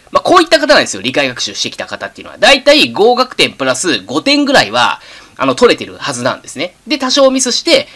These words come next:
え、二、三点失点すると。まあ、いった感じで合格なんですよ。まあ、結局は理解していたら合格はできるんですね。一方で、理解してきたつもりの方っていうのは、ミスをしたとしても、また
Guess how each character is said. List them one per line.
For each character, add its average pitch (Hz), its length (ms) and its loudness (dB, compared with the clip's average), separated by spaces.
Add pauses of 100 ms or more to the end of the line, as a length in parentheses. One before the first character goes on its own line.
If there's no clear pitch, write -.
(120)
え、 131 100 2
二、 123 100 -2
三 127 240 0
点 113 120 -8
失 - 200 -6
点 95 200 -12
す - 100 -8
る - 80 -20
と。 - 140 -20 (420)
ま 226 120 4
あ、 - 20 6
い 269 80 2
っ - 20 -8
た 277 120 4
感 262 160 2
じ 254 80 0
で 233 100 0
合 131 180 0
格 123 220 -4
な 90 80 -8
ん - 40 -20
で - 60 -20
す - 100 -14
よ。 - 140 -18
ま - 80 0
あ、 - 40 4
結 277 160 0
局 330 200 0
は 302 80 6
理 208 80 -4
解 220 180 4
し - 80 -6
て 143 60 -2
い 135 60 -2
た 120 100 -4
ら 107 80 -6
合 160 180 0
格 180 200 -2
は 165 60 0
で 110 200 -6
き 165 140 -8
る 110 80 -10
ん - 60 -20
で - 60 -20
す - 100 -16
ね。 123 140 -10 (540)
一 247 180 -2
方 302 180 4
で、 202 380 4 (260)
理 262 120 0
解 233 220 4
し - 80 -4
て 175 80 -2
き - 60 -12
た - 100 -4
つ - 200 -2
も 254 140 4
り 277 80 2
の 285 80 6
方 254 220 -2
っ 247 80 -6
て 143 100 -2
い 120 60 0
う 110 40 -4
の 101 60 -10
は、 120 320 2 (240)
ミ 277 160 4
ス - 160 0
を 139 80 -2
し - 100 0
た 202 140 4
と 131 80 -6
し - 80 -4
て 123 80 -4
も、 107 140 -8
ま 165 100 2
た 277 120 0